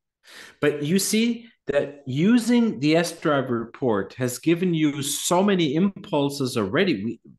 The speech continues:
we just started, but it's given you so many impulses already to look behind the scenes and to m-,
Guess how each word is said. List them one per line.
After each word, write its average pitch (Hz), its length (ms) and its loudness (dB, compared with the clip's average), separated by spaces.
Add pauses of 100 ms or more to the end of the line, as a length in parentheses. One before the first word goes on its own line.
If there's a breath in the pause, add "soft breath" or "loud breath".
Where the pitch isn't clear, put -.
(100)
we 131 160 0
just - 240 -8
started, 131 500 -2 (400 loud breath)
but 123 140 0
it's 139 180 -2
given 151 280 -2
you 139 100 2
so 165 300 0
many 175 260 0
impulses 151 640 -2
already 135 460 0
to 127 140 -2
look 147 280 0
behind 135 440 -2
the 135 80 -4
scenes 156 720 -2 (280 loud breath)
and 127 180 -2
to - 100 -2
m-, 135 280 -4